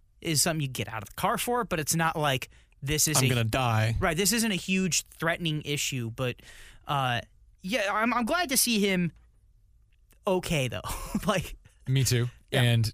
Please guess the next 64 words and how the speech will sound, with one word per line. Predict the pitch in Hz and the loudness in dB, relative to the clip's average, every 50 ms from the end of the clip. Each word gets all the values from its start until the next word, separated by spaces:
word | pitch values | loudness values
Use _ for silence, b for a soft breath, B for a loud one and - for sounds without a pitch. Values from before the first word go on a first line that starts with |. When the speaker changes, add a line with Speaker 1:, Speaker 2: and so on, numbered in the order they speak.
| - - | -4 -2
Speaker 3:
obviously | 123 113 107 107 - - 107 | -2 0 0 0 0 -2 -4
not | 98 92 90 - | -4 -4 -4 -6
scarred | - - 85 80 80 | -8 -8 -8 -8 -8
about | 82 82 80 80 85 | -10 -10 -10 -12 -14
it. | - - - - - | -16 -18 -20 -14 -8
You | 120 113 | -2 0
know, | 101 92 | 0 0
he, | 90 104 107 104 120 | 2 4 4 4 4
Speaker 2:
Right. | 113 110 107 - | 4 2 0 0
Speaker 3:
he | - 127 123 110 | 0 -2 0 2
probably | - 127 117 113 104 | 2 2 4 4 4
had | 95 104 92 | 2 2 2
those | 95 92 - | 2 0 0
Speaker 1:
Yeah. | - | -2
Speaker 3:
flashes | - 107 92 90 - - 104 95 | -2 -2 -2 -2 -2 -2 -2 -2
in | 95 92 | 0 0
the | 92 | 0
moment. | 92 95 101 110 110 - | 0 0 0 -2 -2 -2
Then | - 123 120 | -2 -2 0
he | 120 107 | 0 0
gets | 113 104 - | 0 0 0
out | 101 95 | -2 -2
and | 92 95 | -2 -4
he's | 95 95 - - | -6 -6 -6 -4
making | 101 98 95 98 95 | -4 -2 -2 0 0
Speaker 1:
Yeah. | 92 95 90 | 0 0 0
Speaker 3:
jokes | 92 90 - | 0 -2 -2
and | 95 92 | -2 -4
he's | 92 | -2
put, | - 107 98 - - - | 0 -2 -2 -2 -4 -6
eating | - 117 104 92 101 | -4 -4 -4 -4 -4
McDonald's | 92 90 - 92 87 85 85 87 90 - | -6 -6 -6 -6 -8 -8 -8 -8 -10 -6
'cause | - 104 90 | -6 -4 -2
he's | 95 90 90 | -2 -2 -2
like, | 90 85 85 - - - | -2 -4 -4 -8 -8 -6
"F | 117 101 92 - - | -4 -2 -2 -2 -4
it, | 87 85 | -4 -4
I'm | 87 87 90 | -4 -2 -2
just | 92 87 - - | -2 -4 -4 -4
gonna | 92 90 87 98 98 - 120 107 | -4 -4 -4 -4 -6 -6 -4 0
go | 107 104 92 95 | 0 2 2 2
eat | 92 - | 0 0
the | - 92 | -2 -2
burger." | 92 90 90 87 87 - | -2 -2 -2 -2 -2 -2
Speaker 1:
Well, | 165 214 - | -2 -2 -2
one | 202 190 226 240 277 | 0 0 0 2 2
of | 294 | 0
the | 285 233 | 0 0
things, | - 262 254 247 214 - 190 | 0 0 0 2 2 2 2
one | 185 196 | 2 0
of | 220 | 0
the | 208 | 0
things | - 220 202 175 - | 0 0 0 0 0
he | - 185 | 0 0
was | 175 147 131 | 0 0 0
very | 147 165 156 - | 0 0 0 2
open | 127 135 135 - - | 0 0 0 2 2
Speaker 3:
Did | - - | 4 4
Speaker 1:
about | 156 160 160 | 4 4 2
Speaker 3:
he | - 123 | 2 0
say | |
what | 139 147 | -2 -2
he | 135 110 | 0 0
had? | 104 110 120 131 131 | 0 0 0 -2 -4